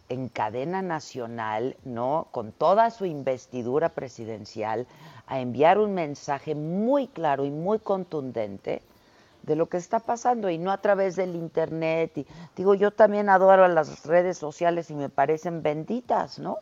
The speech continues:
Pero, caramba, o sea, yo quería verlo ayer al presidente, ¿no? Es un, esto es un, esto es, es,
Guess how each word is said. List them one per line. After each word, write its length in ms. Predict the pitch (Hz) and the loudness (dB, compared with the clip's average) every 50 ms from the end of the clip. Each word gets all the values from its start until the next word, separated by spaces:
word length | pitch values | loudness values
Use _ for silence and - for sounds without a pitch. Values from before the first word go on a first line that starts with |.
| _ _ | _ _
Pero, 300 | - 87 - - 117 107 - - - - - - - - _ - | -10 -8 -6 -4 -4 -4 -6 -8 -20 -20 -20 -20 -20 -20 _ -10
caramba, 800 | - 123 117 120 139 170 202 233 254 262 240 190 151 - - - | -6 -4 0 2 2 2 2 2 4 6 6 6 6 4 0 -12
o 100 | - 117 | -14 -12
sea, 460 | 113 - - 160 156 147 139 127 113 - - _ _ _ _ _ - | -12 -8 -4 -2 -2 0 0 -2 -4 -8 -14 _ _ _ _ _ -12
yo 220 | - - 139 139 - | -6 -6 -6 -4 0
quería 280 | - 254 262 262 277 | 0 0 2 2 2
verlo 300 | 254 247 240 214 214 196 | 2 2 0 2 2 2
ayer 260 | 180 170 160 175 175 | 2 4 4 4 4
al 120 | 185 180 180 | 4 4 2
presidente, 880 | - 156 139 127 - - 123 113 101 110 113 - - - - - 240 202 | 0 -4 -6 -6 -6 -8 -10 -6 -6 -6 -6 -6 -8 -6 -4 -4 -4 -4
¿no? 360 | 196 190 202 208 - - - | -4 -6 -8 -6 -6 -8 -8
Es 280 | - - 151 - - - | -8 -10 -12 -12 -12 -10
un, 220 | 180 190 202 202 - | -10 -8 -8 -10 -10
esto 260 | - 160 _ - 190 | -12 -12 _ -10 -10
es 140 | 220 - - | -10 -8 -10
un, 160 | 320 320 359 | -10 -8 -8
esto 280 | 415 349 - _ - - | -10 -12 -14 _ -18 -18
es, 120 | - - | -16 -16
es, 220 | - - - _ | -18 -18 -18 _